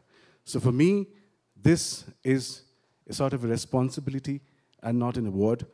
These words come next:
which I accept with utmost, uh, uh, humility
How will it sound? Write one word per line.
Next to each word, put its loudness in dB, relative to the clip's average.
which 0
I 2
accept -2
with 0
utmost, -2
uh, -8
uh, -6
humility 0